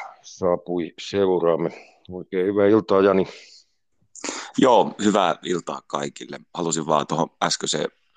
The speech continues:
Speaker 2: puheenvuoroon kommentoida, että käsittääkseni viimeinen mahdollinen päivä on seitsemästoista päivä jättää, jättää, tota, siihen. Ja sieltä lausuntopalvelusta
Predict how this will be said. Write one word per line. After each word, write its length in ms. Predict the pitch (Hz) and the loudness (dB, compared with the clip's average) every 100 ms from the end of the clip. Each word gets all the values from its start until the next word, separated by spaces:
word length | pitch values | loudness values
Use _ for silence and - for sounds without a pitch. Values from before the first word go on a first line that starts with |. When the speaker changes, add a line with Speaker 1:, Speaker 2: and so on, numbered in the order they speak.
| _ - - - - | _ -20 -20 -10 0
Speaker 2:
puheenvuoroon 580 | 131 117 104 104 98 90 | 4 4 4 4 4 4
kommentoida, 580 | 101 95 82 82 80 | 2 0 0 0 0
että 180 | 76 - | -2 -6
käsittääkseni 720 | 95 90 90 85 80 - 90 | -6 -4 -4 -4 -4 -4 -2
viimeinen 440 | 92 90 78 73 73 _ _ | 0 0 -2 -4 -8 _ _
mahdollinen 540 | 85 85 69 73 71 - | -2 0 -2 -6 -6 -2
päivä 320 | 82 71 67 - _ _ _ | -2 -2 -6 -12 _ _ _
on 240 | 80 76 - | -8 -6 -2
seitsemästoista 680 | 82 71 64 62 - 62 - | -2 -2 -4 -6 -10 -10 -8
päivä 180 | 67 67 | -6 -6
jättää, 420 | 69 _ - 69 - | -8 _ -10 -10 -8
jättää, 340 | 76 76 - 73 - | -8 -8 -8 -10 -10
tota, 240 | - - | -12 -8
siihen. 300 | - 65 62 - _ _ - - - - _ - | -8 -8 -14 -18 _ _ -20 -20 -20 -20 _ -6
Ja 180 | 78 71 - - | -2 -2 -4 -4
sieltä 420 | 98 90 92 87 - - | 0 2 2 0 -2 -2
lausuntopalvelusta 1080 | 104 104 95 92 110 107 104 98 - 95 | 0 0 -2 -2 0 2 2 -2 -6 -6